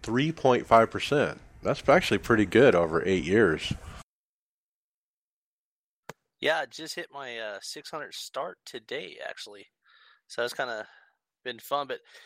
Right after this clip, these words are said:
Speaker 2: it's been pretty fun. I've gotten to win some good races. I won the Brickyard four hundred back when it was a special event, and that was a big one. Um, there's some other small events that have meant a lot.
Speaker 1: Okay.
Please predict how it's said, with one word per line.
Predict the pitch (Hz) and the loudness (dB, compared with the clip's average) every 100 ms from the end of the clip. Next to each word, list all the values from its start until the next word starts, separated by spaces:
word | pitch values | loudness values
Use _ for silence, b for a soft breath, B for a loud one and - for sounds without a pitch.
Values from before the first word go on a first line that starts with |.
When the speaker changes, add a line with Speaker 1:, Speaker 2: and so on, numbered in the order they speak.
| b b | b b
Speaker 2:
it's | 165 180 | -8 -6
been | 320 202 | -8 -8
pretty | 208 | -8
fun. | 165 135 139 | -6 -8 -8
I've | 143 | -8
gotten | 147 | -8
to | 135 | -8
win | 127 | -12
some | 127 | -14
good | 120 104 | -16 -12
races. | 107 110 117 | -12 -12 -12
I | 110 | -10
won | 107 107 | -10 -12
the | |
Brickyard | 104 107 107 104 | -14 -12 -8 -10
four | - 107 | -10 -12
hundred | 110 104 104 - | -10 -10 -10 -8
back | 107 107 | -8 -8
when | 110 | -12
it | |
was | 107 | -14
a | 104 | -14
special | - 113 110 104 | -10 -10 -10 -8
event, | 104 107 | -6 -6
and | 107 | -8
that | 110 | -14
was | 104 | -12
a | |
big | 104 101 | -12 -12
one. | 101 101 104 _ _ _ _ _ _ - | -12 -14 -16 _ _ _ _ _ _ -18
Um, | - - - _ _ _ 50 | -16 -16 -18 _ _ _ -16
there's | 65 143 | -12 -12
some | - 127 | -10 -8
other | 113 | -8
small | - 107 104 | -6 -6 -6
events | 101 101 - | -6 -10 -10
that | 98 - _ | -14 -16 _
have | 113 107 | -14 -10
meant | 101 | -10
a | 101 | -8
lot. | 101 101 - _ - _ _ _ _ _ _ _ - - - | -10 -10 -14 _ -20 _ _ _ _ _ _ _ -14 -8 2
Speaker 1:
Okay. | 92 95 92 | 4 4 2